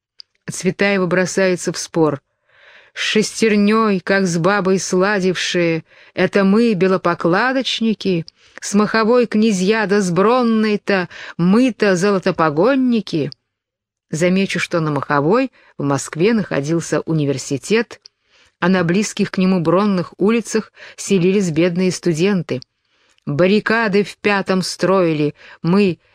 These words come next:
ребятами. История». Любопытная точка зрения. Те, кто участвовал в революции тысяча девятьсот пятого года,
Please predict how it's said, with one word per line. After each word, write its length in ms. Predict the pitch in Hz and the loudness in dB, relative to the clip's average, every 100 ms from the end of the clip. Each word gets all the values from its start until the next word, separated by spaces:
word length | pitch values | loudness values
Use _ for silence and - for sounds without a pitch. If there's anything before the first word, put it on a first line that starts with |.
| _ | _
ребятами. 800 | 220 202 165 180 - 156 139 143 _ _ _ _ | 0 2 2 -2 -2 -2 -2 -6 _ _ _ _
История». 1000 | 196 - - - 208 233 190 160 139 131 _ _ _ _ _ _ _ _ _ _ | -2 -2 -10 -2 2 2 2 0 -2 -6 _ _ _ _ _ _ _ _ _ _
Любопытная 640 | 160 160 175 247 - 214 | -2 0 0 -2 0 -2
точка 320 | 196 190 - | 0 -4 -2
зрения. 540 | 180 151 135 127 127 139 _ - - | -2 0 -2 -4 -8 -12 _ -20 -20
Те, 200 | - 226 | -4 -2
кто 180 | 233 - | 0 0
участвовал 540 | 190 - 220 202 - 180 | 0 2 -2 -2 0 0
в 40 | |
революции 600 | 175 170 175 202 - 170 | 2 0 0 -2 -2 -6
тысяча 340 | - 196 - | -2 -2 -2
девятьсот 460 | 160 156 160 185 170 | -2 -2 -2 -4 -4
пятого 420 | - 165 - 139 | -2 -2 -2 -4
года, 460 | 139 180 254 165 | -2 0 0 0